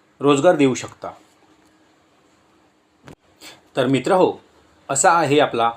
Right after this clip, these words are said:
वेल्डर व्यवसाय. चला तर मग शासकीय आयटीआय मुंबई अकरामध्ये आजच आपला प्रवेश निश्चित करून वेल्डर या व्यवसायात आपले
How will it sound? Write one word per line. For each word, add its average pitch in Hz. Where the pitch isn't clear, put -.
वेल्डर 127
व्यवसाय. 110
चला 175
तर 190
मग 135
शासकीय 180
आयटीआय 127
मुंबई 143
अकरामध्ये 120
आजच 185
आपला 135
प्रवेश 123
निश्चित 120
करून 156
वेल्डर 139
या 175
व्यवसायात 127
आपले 127